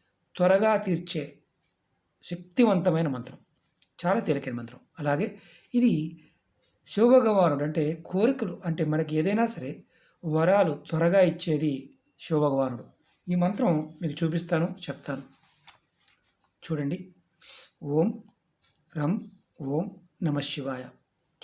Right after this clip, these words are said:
చాలా తేలికైన మంత్రం. ఈ మంత్రాన్ని మీరు ప్రతిరోజు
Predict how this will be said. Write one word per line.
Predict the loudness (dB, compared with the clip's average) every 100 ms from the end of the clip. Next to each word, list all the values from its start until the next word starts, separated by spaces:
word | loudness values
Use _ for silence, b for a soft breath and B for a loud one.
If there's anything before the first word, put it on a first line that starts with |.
| -10
చాలా | -2 0
తేలికైన | 2 2 2 0
మంత్రం. | -2 -6 -12 -20 _ b b b b b -2
ఈ | 0
మంత్రాన్ని | 2 2 4 4 4
మీరు | 4 2 0 -4 -8 -20 _ _ -10
ప్రతిరోజు | -10 0 2 4 4 4 0